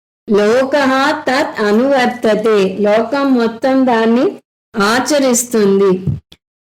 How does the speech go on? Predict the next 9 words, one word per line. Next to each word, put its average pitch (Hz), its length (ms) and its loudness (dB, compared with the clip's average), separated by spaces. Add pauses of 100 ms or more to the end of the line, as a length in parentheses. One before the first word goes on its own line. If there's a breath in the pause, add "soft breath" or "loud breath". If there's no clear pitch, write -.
(120)
పుస్తకాలలో 277 840 0
నేర్చుకున్న 247 540 0
దానికన్నా 226 800 0
ప్రత్యక్షంగా 269 1120 -2
చూసిన 240 380 0
దాని 226 280 0
ప్రభావం 220 680 0
ఎక్కువ 240 360 -2
ఉంటుంది. 190 500 0